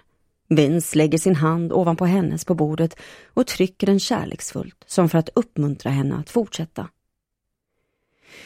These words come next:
"Vissa dagar tänker jag inte på dem alls. Det kan till och med gå flera dagar, säkert en hel vecka utan att jag tänker på dem.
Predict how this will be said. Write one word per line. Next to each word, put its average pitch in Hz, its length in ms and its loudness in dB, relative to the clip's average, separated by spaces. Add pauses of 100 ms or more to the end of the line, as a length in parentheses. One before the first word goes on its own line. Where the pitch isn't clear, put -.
(120)
"Vissa 240 320 4
dagar 165 300 2
tänker 139 400 -2
jag 143 80 -2
inte 147 120 -12
på - 160 -8
dem 160 160 4
alls. - 440 -12 (600)
Det 156 160 4
kan 160 200 4
till 151 220 0
och 160 60 4
med 156 80 2
gå 175 100 0
flera 160 300 0
dagar, 160 520 -10
säkert 190 360 2
en 214 100 4
hel 196 180 4
vecka 220 400 -2
utan - 260 -6
att 107 100 -10
jag 123 80 -8
tänker - 280 -10
på - 140 -14
dem. 110 200 -10